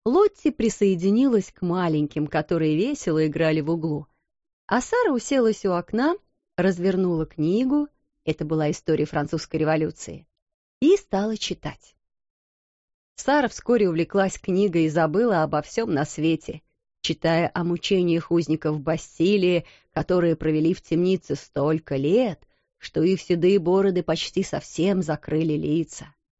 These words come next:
Мысли Сары унеслись далеко от классной комнаты,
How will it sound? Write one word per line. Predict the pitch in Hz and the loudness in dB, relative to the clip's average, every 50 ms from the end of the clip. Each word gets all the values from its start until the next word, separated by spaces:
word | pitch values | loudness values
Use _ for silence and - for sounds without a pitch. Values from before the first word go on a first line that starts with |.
| _ _ _ _ _ _ _ _ _ | _ _ _ _ _ _ _ _ _
Мысли | - 311 392 403 381 - - 294 302 | 2 4 4 4 4 2 2 0 0
Сары | 277 - - - 262 277 277 269 262 247 - - | 0 0 0 2 2 4 4 4 4 2 0 0
унеслись | 190 190 190 185 190 - - 185 190 208 208 170 | 0 0 0 0 0 -2 -2 -2 0 0 0 0
далеко | 156 156 175 165 160 156 - - 240 277 302 311 311 311 285 | -2 -2 0 0 0 -2 -2 -2 0 2 2 2 2 2 2
от | 202 - - | 2 0 -2
классной | - - 170 165 160 180 - - 165 160 156 | -4 -2 0 0 0 0 -2 -4 -4 -4 -4
комнаты, | - - 170 160 160 151 151 131 - - 135 - - | -2 -2 -2 0 0 0 -2 -4 -4 -8 -10 -10 -10